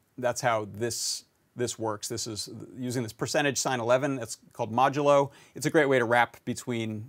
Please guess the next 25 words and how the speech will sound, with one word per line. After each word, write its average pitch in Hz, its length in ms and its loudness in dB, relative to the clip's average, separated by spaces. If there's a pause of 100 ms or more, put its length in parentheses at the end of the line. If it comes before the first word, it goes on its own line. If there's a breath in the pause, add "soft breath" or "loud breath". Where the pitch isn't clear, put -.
(160)
zero 110 360 -4
and 107 120 -12
ten 113 380 -10
over 110 220 -12
and 107 80 -12
over 110 220 -12
again, - 200 -16
which 113 160 -20
is - 100 -18
what - 120 -16
we're 113 80 -12
doing. 110 240 -14 (580 soft breath)
Um, 127 720 8 (680)
that 180 280 6
is 180 140 6
it. 226 240 6
That 202 180 4
is 196 100 2
all 196 320 4
it 190 80 -2
does. 180 320 2
Here's 185 280 0
the 202 120 -2
other 196 260 6
version, 131 540 -2